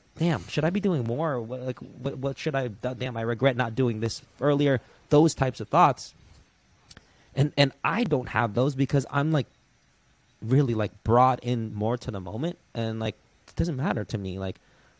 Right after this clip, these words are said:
<laughs> what I'm doing now is what I'm doing now. If, like, tomorrow, if I need to do something in order to take a step forward towards a goal, then we'll do that. But, like, right now,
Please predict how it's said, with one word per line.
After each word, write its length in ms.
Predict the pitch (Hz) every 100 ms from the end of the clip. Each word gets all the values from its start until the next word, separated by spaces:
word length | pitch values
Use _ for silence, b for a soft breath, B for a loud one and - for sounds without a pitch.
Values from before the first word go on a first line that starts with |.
| b -
<laughs> 640 | - - - - _ - -
what 180 | 170
I'm 140 | 175 160
doing 260 | 165 160
now 220 | 151 175 165
is 100 | 139
what 140 | 156
I'm 100 | 156
doing 220 | 147 151
now. 220 | 156 175 139
If, 180 | 120
like, 200 | 139 -
tomorrow, 420 | - 120 127 147 160
if 140 | 139
I 80 | 135
need 160 | 135
to 80 | 117
do 160 | 113 123
something 320 | 127 120 135
in 100 | 120
order 160 | 120 120
to 140 | 117
take 240 | - 113
a 20 | 110
step 300 | - 110 -
forward 380 | 113 117 127 -
towards 480 | 107 101 120 110 -
a 80 | 110
goal, 320 | - 101 135
then 180 | 127 120
we'll 100 | 104
do 200 | 104 147
that. 220 | 131 110
But, 100 | 107
like, 140 | 113 110
right 260 | 101 127 120
now, 360 | 107 123 175